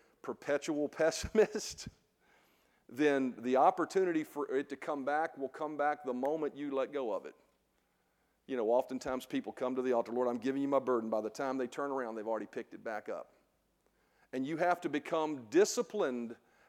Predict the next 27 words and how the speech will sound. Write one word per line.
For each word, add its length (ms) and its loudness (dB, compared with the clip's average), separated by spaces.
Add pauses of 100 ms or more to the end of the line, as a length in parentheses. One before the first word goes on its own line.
(100)
as, 240 -2
you 160 -2
know, 80 4
you 160 -4
have 200 2
to 80 -6
become 580 0 (440)
disciplined 600 6
in 100 0
your 100 0
spiritual 520 0
relationship 840 0
to 120 -8
the 100 -4
point 400 -4
that 220 2 (880)
you 180 -2
don't 260 4
just 260 -6
entertain 540 0
every 220 -2
thought 380 -4
that 140 -6
pops 360 -6
in 80 -6
your 140 -8
head, 380 -10